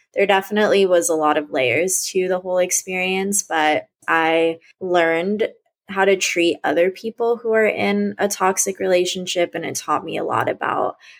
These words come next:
how to deal with friends who are in that situation. I feel like sometimes it's so hard to understand until you go through it yourself, and then you're able to look at it from that perspective and be like, "Wow, okay,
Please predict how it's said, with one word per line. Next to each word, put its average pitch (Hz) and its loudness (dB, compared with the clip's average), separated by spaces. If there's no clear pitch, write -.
how 165 4
to 170 -6
deal 160 0
with 160 -2
friends 226 2
who 208 -2
are 196 2
in 185 -2
that 175 -2
situation. 160 -6
I 208 4
feel 240 2
like 240 4
sometimes 180 0
it's 180 -2
so 160 2
hard 160 2
to - -8
understand 156 -6
until 170 -4
you 151 2
go 147 0
through 143 -2
it - -4
yourself, 170 0
and 180 -4
then 160 -4
you're 151 -4
able 151 -2
to - -6
look 147 0
at 131 0
it - -6
from - -10
that - -2
perspective - -2
and 160 -14
be - -6
like, - -4
"Wow, 170 2
okay, - -6